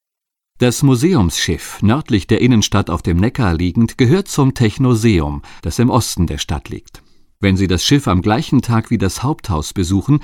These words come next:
ist der Eintritt bei Vorlage des Museumstickets frei. Das Museumsschiff ist ein Raddampfer, der im Jahr neunzehnhundertneunundzwanzig vom Stapel gelaufen ist und zu den wenigen Passagierschiffen gehört, die den Zweiten Weltkrieg unbeschadet überstanden haben.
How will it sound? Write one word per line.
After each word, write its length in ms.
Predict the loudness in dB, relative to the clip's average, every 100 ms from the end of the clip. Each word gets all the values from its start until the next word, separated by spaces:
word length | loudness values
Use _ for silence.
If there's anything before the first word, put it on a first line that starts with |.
| -4
ist 240 | -4 -2 -2
der 140 | 0
Eintritt 400 | 2 2 0 -2
bei 160 | -2 -4
Vorlage 500 | 0 2 2 0 -2
des 160 | -2
Museumstickets 960 | -2 0 2 0 0 -2 -4 -2 -6 -8
frei. 300 | -6 -6 -8 -16 _ _ _ _ _ _
Das 200 | -2 0
Museumsschiff 760 | 4 2 4 4 4 2 0 0
ist 160 | -2 0
ein 120 | 2
Raddampfer, 840 | 2 0 -2 -2 0 0 0 0
der 160 | 2 2
im 100 | 2
Jahr 240 | 2 4
neunzehnhundertneunundzwanzig 1400 | 4 4 2 2 4 2 2 2 2 0 0 0 0 -4 -4
vom 160 | -4
Stapel 400 | -2 0 0 -2
gelaufen 480 | -4 -4 -4 -4 -6
ist 260 | -6 -10 -16 _ -18 -2
und 180 | -2 0
zu 120 | 0
den 180 | 2 2
wenigen 380 | 2 2 2
Passagierschiffen 840 | 0 0 0 2 2 4 0 2 2
gehört, 380 | 4 4 2 2
die 100 | 0
den 160 | 0
Zweiten 500 | -2 0 0 2 2
Weltkrieg 540 | 2 0 0 0 0 2
unbeschadet 760 | 0 2 0 0 -2 -2 -2
überstanden 680 | -4 -4 -4 -4 -4 -4 -6
haben. 300 | -6 -10